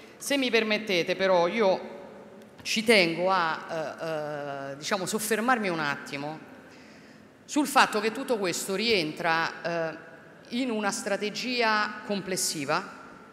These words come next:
e in un lavoro molto complesso e abbastanza faticoso che questo governo ha portato avanti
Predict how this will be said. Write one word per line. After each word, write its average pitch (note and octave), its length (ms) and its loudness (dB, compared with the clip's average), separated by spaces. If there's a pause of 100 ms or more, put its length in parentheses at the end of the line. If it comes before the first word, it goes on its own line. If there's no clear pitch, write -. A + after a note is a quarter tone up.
(560)
e - 120 0
in A#3 100 4
un C4 160 4
lavoro G3+ 760 4
molto G3 600 6
complesso D#3+ 1000 -4
e F3 200 -2
abbastanza E3 540 -4
faticoso D#3 680 0
che C#3+ 140 -6
questo D3+ 320 -6
governo C#3 600 -2 (500)
ha E3 100 0
portato D#3+ 480 0
avanti C#3 580 -2